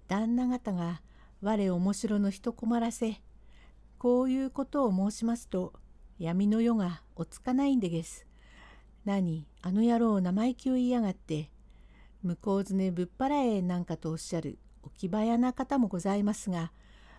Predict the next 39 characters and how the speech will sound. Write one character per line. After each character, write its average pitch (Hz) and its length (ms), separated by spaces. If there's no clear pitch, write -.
正 269 260
直 277 300
に 214 100
申 214 240
す - 140
と、 175 260
ま 196 440
あ、 - 20
そ 196 240
う 208 80
い 214 40
っ 208 40
た 247 220
よ 269 200
う 247 40
な 208 100
も 185 140
の 214 120
で、 180 240
私 202 460
が 226 140
こ 240 180
う 240 80
し - 80
て 226 160
お 220 140
し 277 100
ゃ 285 60
べ 269 100
り 208 120
を 180 60
い 170 80
た 214 160
す - 160
は、 175 220
軍 233 280
人 240 260
方 196 260
が 151 280